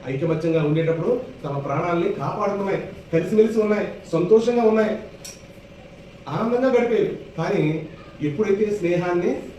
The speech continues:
చెడగొట్టుకున్నాయో, ఎప్పుడైతే విడిపోయాయో, ఆవులన్నీ కూడా తమ ప్రాణాలని కూడా కోల్పోయాయి. కాబట్టి మనం కూడా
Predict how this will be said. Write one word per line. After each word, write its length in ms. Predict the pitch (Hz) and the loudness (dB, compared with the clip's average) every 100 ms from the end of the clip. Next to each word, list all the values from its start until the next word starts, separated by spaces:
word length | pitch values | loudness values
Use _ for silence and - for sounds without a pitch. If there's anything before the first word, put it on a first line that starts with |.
| 151 | -4
చెడగొట్టుకున్నాయో, 800 | 170 196 - 160 151 151 156 - - | -2 -2 -2 -2 0 0 0 -4 -8
ఎప్పుడైతే 440 | 147 143 190 190 240 | -8 -4 -2 2 2
విడిపోయాయో, 840 | 180 196 226 202 175 175 170 143 - - | 2 0 2 2 2 2 0 -2 -8 -6
ఆవులన్నీ 480 | 135 175 160 160 147 | -2 0 2 2 0
కూడా 500 | 131 123 120 127 - - - - - - - - - | 0 -2 -2 -4 -8 -16 -20 -20 -20 -20 -20 -18 -12
తమ 120 | - | -10
ప్రాణాలని 540 | - 127 135 131 127 | -8 -6 -4 -4 -4
కూడా 300 | 120 117 - 208 | -4 -6 -6 -4
కోల్పోయాయి. 400 | 196 - 160 156 - - - 151 | -4 -4 -4 -4 -10 -18 -14 -6
కాబట్టి 500 | 147 151 147 135 - - - 127 | -4 -2 -2 -4 -6 -10 -18 -10
మనం 300 | 123 165 196 | -6 -6 -4
కూడా 300 | 143 135 135 | -4 -4 -6